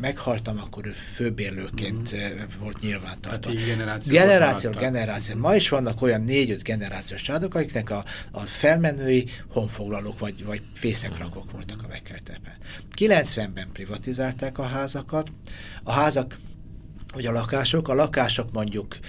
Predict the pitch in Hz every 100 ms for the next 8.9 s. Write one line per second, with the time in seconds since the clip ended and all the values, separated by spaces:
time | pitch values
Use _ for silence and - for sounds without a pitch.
0 | - - - 135 131 123 101 - 113 110
1 | 104 101 98 - 101 98 101 110 95 -
2 | 101 101 - 98 98 92 - 92 - 95
3 | 95 90 - - 117 175 165 - - -
4 | - - - - - - - 117 104 -
5 | 101 104 107 95 - 104 92 92 95 92
6 | 98 92 92 92 - - 101 - - 101
7 | - - 98 107 101 101 - 101 104 101
8 | 104 104 101 113 - 127 139 143 165